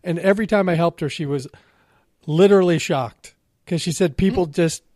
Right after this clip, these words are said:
Speaker 1: you know, because she gets paid, people
Speaker 2: Yeah.
Speaker 1: just watch her, you know,
Speaker 2: It's
Speaker 1: men
Speaker 2: insane.
Speaker 1: included, watch her horse stuff in and out of their house and don't help her.
Speaker 2: I have that all day at work.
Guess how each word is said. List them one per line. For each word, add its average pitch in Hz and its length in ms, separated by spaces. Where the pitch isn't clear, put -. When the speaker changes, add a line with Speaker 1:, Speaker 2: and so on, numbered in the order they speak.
Speaker 1:
you 208 120
know, 147 200
because 220 280
she 220 120
gets 175 200
paid, 143 480
people 220 200
Speaker 2:
Yeah. 185 60
Speaker 1:
just 170 120
watch 156 640
her, 151 400
you 170 100
know, 147 220
Speaker 2:
It's - 140
Speaker 1:
men 190 360
Speaker 2:
insane. 165 280
Speaker 1:
included, 202 560
watch 185 400
her 185 200
horse 180 260
stuff - 320
in 170 120
and 165 120
out 160 160
of 151 80
their 147 140
house 151 420
and 165 120
don't 156 220
help 151 240
her. 143 160
Speaker 2:
I 233 120
have 262 180
that 247 260
all 202 260
day 190 200
at - 80
work. - 340